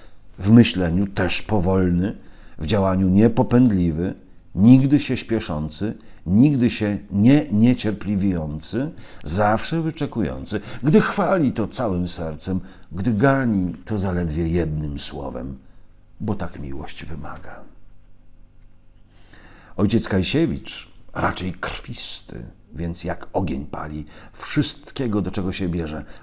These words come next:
od razu koniec widzi, więc ku niemu silnie biegnie, gorący w działaniu, w wykonaniu pośpieszny, w życiu regularny, w stosunku do młodszych jakby trochę zimny, w napominaniu łagodny, ale stanowczy.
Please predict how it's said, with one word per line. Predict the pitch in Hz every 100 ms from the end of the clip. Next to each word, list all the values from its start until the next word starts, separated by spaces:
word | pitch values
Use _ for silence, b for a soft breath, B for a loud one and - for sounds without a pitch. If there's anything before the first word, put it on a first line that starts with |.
| -
od | 120 104
razu | 110 107 107
koniec | 131 95 71 69
widzi, | 73 67 71 73 B B -
więc | 76 95 -
ku | 104
niemu | 101 101
silnie | 98 101 98 98
biegnie, | 92 110 90 85 85 B B - - - - -
gorący | - - 110 104 98 98 90
w | 82
działaniu, | 101 92 90 82 82 90 - - - - - - - - 82
w |
wykonaniu | 87 117 113 113 98 98
pośpieszny, | 98 92 - 98 98 120 123 B -
w | 120
życiu | 139 139
regularny, | 117 107 113 98 92 98 135
w | 131
stosunku | - 131 131 123 127
do | 117
młodszych | 117 117 117 123 123 B B
jakby | - 117 117
trochę | 139 113 127
zimny, | 110 135 139 107 98 98 B - -
w | 123
napominaniu | 120 117 123 123 139 127
łagodny, | 120 104 143 165 147 135 -
ale | - 147 156
stanowczy. | - - 87 82 - - - - -